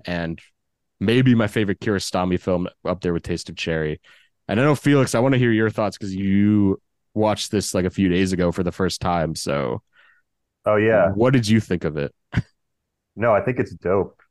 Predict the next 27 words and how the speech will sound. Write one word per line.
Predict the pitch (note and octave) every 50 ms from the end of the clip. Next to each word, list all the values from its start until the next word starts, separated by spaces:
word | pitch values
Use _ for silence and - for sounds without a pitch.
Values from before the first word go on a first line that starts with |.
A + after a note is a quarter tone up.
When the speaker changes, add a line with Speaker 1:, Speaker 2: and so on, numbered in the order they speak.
| _ _
Speaker 2:
So | - - - G2+ G2 F#2+ F#2 F2+ F2 F2 - - _ -
I | D#3+
Speaker 1:
<laughs> | G#2+
Speaker 2:
like, | G#2 G#2 A2+ A#2 A#2+ - _ -
I, | A2+ A2 A#2+
when | B2 B2
I | A#2 A2+
first | - - C3+ D3 C#3+ -
was | C#3+ B2+ -
watching | G2 F#2 F2+ G2 G#2+ G#2+ - C3 A#2+
it, | A#2+ B2 A2+
I, | G#2 G2 F#2 F#2
I | F2+
just | F2 G2+ G2+ - -
thought | G#2+ G2 F#2 F#2+ G2 F#2+
to | -
myself, | G2+ F#2+ F#2 - - F#2 F#2 F2+ F2+ -
like, | F2+ E2+ E2+ E2 - _ - - _ _ _ _ _ _ _ _ -
this | - G#2 B2
is | A2+
a | A2+
lot | G#2 G#2 G2+ G2+ - G2+
like | G2 F#2+ F2 - -
sort | - - F#2+ F#2 F2+
of | F2 D#2+ D#2
this, | - F2+ E2 - - - -
um, | F#2 F2 E2+ D#2+ D#2+ D#2